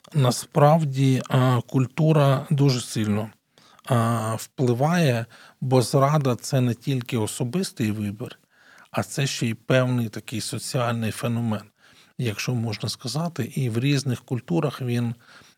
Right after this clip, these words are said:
е, по-різному може бути трактований.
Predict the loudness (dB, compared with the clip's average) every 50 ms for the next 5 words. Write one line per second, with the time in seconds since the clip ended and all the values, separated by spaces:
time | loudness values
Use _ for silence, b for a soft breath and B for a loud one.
0 | b -4 -2 0 0 -2 -2 -4 -6 _ 0 2 2 2 2 0 0 -2 -2 -2
1 | -2 -2 0 -2 -2 -2 -2 -2 -2 -2 -2 -2 -4 -4 -4 -4 -4 -6 -8 _
2 | _ _ _ _ _ b b b b b -2 2 4 4 4 4 2 0 -2 -2
3 | -4 -4 -6 -6 -4 -4 -6 -4 -2 -4 -4 -4 -6 -6 -4 -2 -2 -2 -2 -6
4 | -10 -10 -14 -18